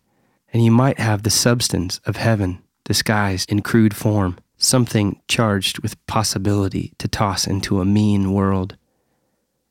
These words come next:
It's how things that don't belong in one place,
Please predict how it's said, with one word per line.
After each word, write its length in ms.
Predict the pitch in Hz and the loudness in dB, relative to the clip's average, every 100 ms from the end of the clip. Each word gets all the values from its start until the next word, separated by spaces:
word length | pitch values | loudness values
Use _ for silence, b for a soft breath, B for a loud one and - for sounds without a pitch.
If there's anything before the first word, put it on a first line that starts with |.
| _ _ _ _ _ _ | _ _ _ _ _ _
It's 180 | 117 - | -2 2
how 120 | 127 | 0
things 480 | - 160 156 139 - | 2 2 4 2 0
that 180 | - 104 | -4 0
don't 260 | 120 127 - | 2 0 0
belong 460 | 110 110 113 117 | 0 2 2 2
in 140 | 104 101 | 2 2
one 180 | 104 | 0
place, 460 | 107 - 107 92 - | 0 0 0 -2 -10